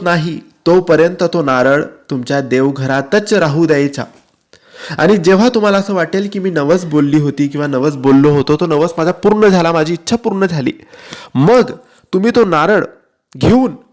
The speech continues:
तुमच्या कुलदेवीच्या दर्शनाला किंवा कुलदेवतेच्या दर्शनाला जायचं आणि त्या मंदिरात, देवीच्या किंवा कुलदेवतेच्या मंदिरात जाऊन तो नारळ तिथे देवीला किंवा देवतेला ठेवायचा आहे, चढवायचा आहे. तो नारळाला तुम्ही रोज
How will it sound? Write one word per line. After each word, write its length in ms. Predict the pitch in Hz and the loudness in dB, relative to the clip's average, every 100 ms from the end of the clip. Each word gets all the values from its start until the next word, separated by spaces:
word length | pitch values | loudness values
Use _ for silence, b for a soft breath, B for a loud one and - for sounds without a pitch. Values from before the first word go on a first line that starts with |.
| _ _ 139 | _ _ -16
तुमच्या 260 | 131 156 | -14 -14
कुलदेवीच्या 720 | 151 170 185 151 143 143 143 | -12 -6 -6 -4 -6 -6 -6
दर्शनाला 640 | 120 123 123 170 165 156 156 | -4 -4 -4 -4 -2 -2 -2
किंवा 220 | 156 143 | -2 -2
कुलदेवतेच्या 800 | 143 180 175 143 131 135 139 127 | 2 2 4 2 0 -4 -4 -2
दर्शनाला 580 | 120 120 170 190 208 | -2 -2 0 2 2
जायचं 340 | 175 135 127 127 B B B B | 2 0 -2 -8 B B B B
आणि 200 | 139 180 | -2 0
त्या 160 | 185 | 0
मंदिरात, 500 | 165 160 175 240 214 | 0 0 0 0 0
देवीच्या 560 | 151 156 160 180 165 156 | 0 -4 -2 -4 -4 -4
किंवा 360 | 156 - 151 160 | -4 -12 -8 -4
कुलदेवतेच्या 680 | 180 180 160 156 170 170 | -2 -2 -2 -2 -4 -4
मंदिरात 420 | 160 139 139 185 180 | -4 -4 -2 0 0
जाऊन 200 | 185 175 | 0 0
तो 60 | 180 | -2
नारळ 380 | 139 123 147 208 214 B - | 0 0 0 -2 -6 B -6
तिथे 500 | 147 160 208 220 - _ 135 | -2 0 -2 -4 -18 _ -2
देवीला 500 | 139 139 156 143 156 | 2 4 2 2 0
किंवा 220 | 151 151 | -2 0
देवतेला 500 | 131 127 147 143 185 | 2 2 0 0 0
ठेवायचा 640 | 202 - 135 139 175 175 | -2 -6 -2 0 -2 -4
आहे, 200 | 135 170 | -4 -4
चढवायचा 540 | 180 147 160 214 214 | -2 0 2 0 -2
आहे. 200 | 165 139 151 - _ b b b - | -4 -4 -6 -10 _ b b b 0
तो 80 | 165 | 2
नारळाला 600 | 156 156 175 185 175 202 B B B B | 4 2 2 0 -2 -6 B B B B
तुम्ही 200 | 170 202 | 0 2
रोज 220 | 185 226 | 4 4